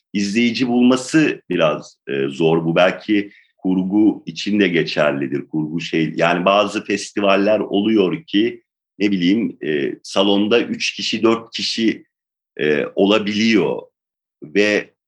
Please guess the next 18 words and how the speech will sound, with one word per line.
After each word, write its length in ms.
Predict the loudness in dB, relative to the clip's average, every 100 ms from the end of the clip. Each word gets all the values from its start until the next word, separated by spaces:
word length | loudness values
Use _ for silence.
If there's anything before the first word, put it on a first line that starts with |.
| -2
bir 80 | 2
yandan 600 | 4 4 4 2 2 2
da 100 | 0
şeyi, 640 | 0 0 2 4 2 -2 -4
e, 300 | -2 -4 -4
kabul 340 | -4 -2 -2 -6 -12 _ _ _ _ _
etmeniz 640 | -6 -6 -6 -2 0 -2 -2
gerekiyor. 560 | -2 -2 -6 -4 -2
Yani 280 | 0 0 0
o 240 | -2 -4 -2
festivalde 760 | -4 -2 0 4 4 2 0
olmanın 840 | 2 2 2 2 2 2 0 -4 _ _ _
çok 360 | -2 -2 -4 _
anlamlı 580 | 2 4 4 4 2 2
ve 320 | 2 0 -2
özel 460 | -2 2 2 2 0
bir 40 |
şey 300 | -6 -2 -2